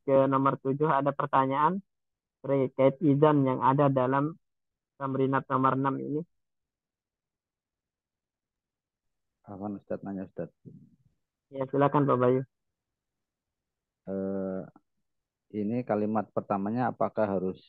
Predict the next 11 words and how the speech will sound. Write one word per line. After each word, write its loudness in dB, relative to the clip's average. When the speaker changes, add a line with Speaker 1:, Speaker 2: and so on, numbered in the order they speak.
Speaker 2:
jumlah -6
fi'liyah, -2
ya, -2
Ustaz? -10
Nggak -12
bisa -8
jumlah -10
ismiyah, -8
gitu, -12
Ustaz? -16
Speaker 1:
Bisa, 2